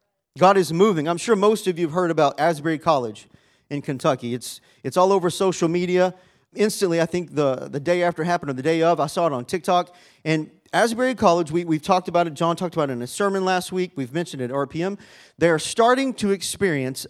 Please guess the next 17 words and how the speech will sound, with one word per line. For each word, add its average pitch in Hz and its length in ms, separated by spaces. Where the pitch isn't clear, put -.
a 143 80
move 151 340
of 139 140
God. 110 300
And 139 120
it's 165 220
gone 202 320
now 220 220
for, 156 380
it's 151 140
like 147 160
been 147 140
a - 20
couple 135 220
weeks, 123 280
right? 147 240
So 180 320